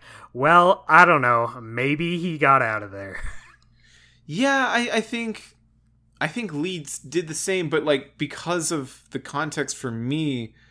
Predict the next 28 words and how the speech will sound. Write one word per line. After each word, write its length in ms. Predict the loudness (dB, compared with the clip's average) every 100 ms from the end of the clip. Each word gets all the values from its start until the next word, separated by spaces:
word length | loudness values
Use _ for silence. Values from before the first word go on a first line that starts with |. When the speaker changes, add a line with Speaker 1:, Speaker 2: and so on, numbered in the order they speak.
| _ _ -4
Speaker 2:
Lee 180 | -4 -2
saying 380 | -2 -2 0
that 220 | 2 0 0
was 140 | -6
just 220 | -4 -2
like, 260 | -2 -2 -4
"Okay, 220 | -2 0 -2
clearly 420 | 0 2 2 2
I'm 180 | -2 0
lying, 600 | 2 2 0 -8 -14 -18 -18
but 380 | -4 -2 -2 -8
we'll, 420 | -16 -10 -2 -2
Speaker 1:
Mm-hmm. 480 | -2 -8 -10 -10 -2
Speaker 2:
we'll 100 | 0
say 340 | 0 0 2 2
it 120 | 0
'cause 380 | -4 -6 -6 -10 _ _ _ _
we 100 | -12
can 580 | -10 -8 -6 -6 -10 -14
in 160 | -12 -10
order 200 | -8 -8
to 120 | -10
keep 200 | -12 -10
ourselves 460 | -8 -6 -6 -6 -4
moving." 420 | 2 2 2 -6 -8 _ _ _ _
Speaker 1:
<laughs> 480 | _ _ _ _ _
To, 180 | -4 -4 -8 _ _ -2
yeah. 360 | 2 2 0